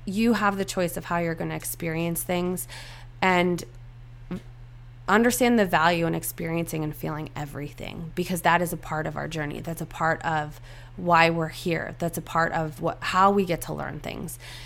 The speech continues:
It's how all the pieces begin to come together. We need to have the good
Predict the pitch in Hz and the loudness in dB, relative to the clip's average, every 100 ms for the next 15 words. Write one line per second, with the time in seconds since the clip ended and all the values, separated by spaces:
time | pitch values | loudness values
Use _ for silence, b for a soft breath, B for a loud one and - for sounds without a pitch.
0 | B B 185 - 185 170 165 - 185 202 | B B 0 2 6 8 8 8 6 6
1 | 208 196 180 165 - 160 165 160 - 165 | 4 0 -2 -4 -6 -2 -2 -2 -4 -4
2 | 160 170 185 160 71 - - - 185 190 | 0 2 2 0 -2 -6 -10 -4 0 4
3 | 196 202 196 - 185 190 170 170 170 B | 6 4 2 2 4 6 6 4 -2 B
4 | B B B B 196 190 180 202 233 185 | B B B B 0 0 4 6 8 6
5 | 185 196 | 2 -6